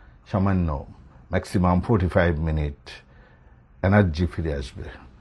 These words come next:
আজকে উম্মতের বরকতহীনতার এটি কারণ। আরব জাতি আরো ধ্বংসের দ্বার প্রান্তে পৌঁছে গেছে, সারা রাত আড্ডা মারে, এই ফুটবল খেলা দেখবে, এই হৈ হুল্লোড় করবে,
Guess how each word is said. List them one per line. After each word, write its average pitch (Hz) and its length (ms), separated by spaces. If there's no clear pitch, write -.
আজকে 135 240
উম্মতের 131 540
বরকতহীনতার 107 1000
এটি 85 220
কারণ। 73 340
আরব 110 320
জাতি 104 320
আরো 107 520
ধ্বংসের 113 500
দ্বার 92 200
প্রান্তে 101 400
পৌঁছে 82 400
গেছে, 71 340
সারা 143 400
রাত 143 500
আড্ডা 101 300
মারে, 69 280
এই 95 140
ফুটবল 92 480
খেলা 87 240
দেখবে, 85 580
এই 87 160
হৈ 104 240
হুল্লোড় 95 460
করবে, 90 440